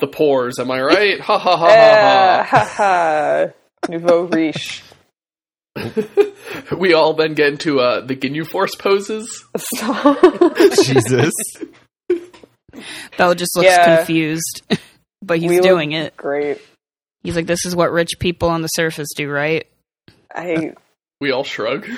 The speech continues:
Speaker 3: That sounds about right.
Speaker 2: Sure. <laughs> So, I guess we're just kind of waiting to get on and sort of, like,
Speaker 4: Scoping out the other patrons,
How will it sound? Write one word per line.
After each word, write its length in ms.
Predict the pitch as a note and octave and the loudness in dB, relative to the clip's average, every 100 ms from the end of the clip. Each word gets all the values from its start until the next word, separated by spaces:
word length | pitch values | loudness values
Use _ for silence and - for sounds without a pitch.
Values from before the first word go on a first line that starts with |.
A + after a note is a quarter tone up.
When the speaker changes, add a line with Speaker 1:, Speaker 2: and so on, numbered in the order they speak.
| - | -8
Speaker 3:
That 100 | D3+ | -2
sounds 200 | D#3 A#2+ | 0 2
about 160 | G#2+ G2 | 2 0
right. 300 | G#2 A#2 - _ - _ _ _ _ _ _ _ _ _ _ | 0 0 -2 _ -20 _ _ _ _ _ _ _ _ _ _
Speaker 2:
Sure. 680 | - - - E3+ D3 D3+ D3+ _ | -18 -10 -2 0 0 -4 -8 _
<laughs> 40 | - - | -16 -6
So, 480 | - G3+ - D4 - _ - _ - - | -2 0 0 -2 -2 _ -10 _ -20 -2
I 140 | - | 2
guess 220 | F#3+ G#3 G3+ | 4 2 2
we're 120 | G3+ | -2
just 240 | F3+ E3+ | -2 -6
kind 220 | - F#3 | -6 -2
of 220 | E3+ D#3+ E3 | -2 -4 -6
waiting 340 | D3 D#3 E3 | -4 -2 -4
to 80 | D#3 | -4
get 160 | D#3 | -2
on 240 | D3+ D#3 C#3+ | -2 -4 -8
and 100 | C#3 | -10
sort 260 | - C#3+ C3 | -8 -6 -6
of, 140 | C#3+ | -8
like, 500 | C#3 C3+ C3+ - - _ _ _ _ _ _ _ - - | -6 -4 -6 -10 -20 _ _ _ _ _ _ _ -16 -8
Speaker 4:
Scoping 360 | F#3 F3 E3+ D#3+ | -2 -2 -2 -4
out 240 | D#3 D3+ | -4 -6
the 100 | E3 | -6
other 340 | D#3 D3+ D3+ D3 | -4 -4 -4 -6
patrons, 760 | - E3+ D#3+ - D#3+ D#3+ E3 | -8 -8 -8 -8 -8 -4 -4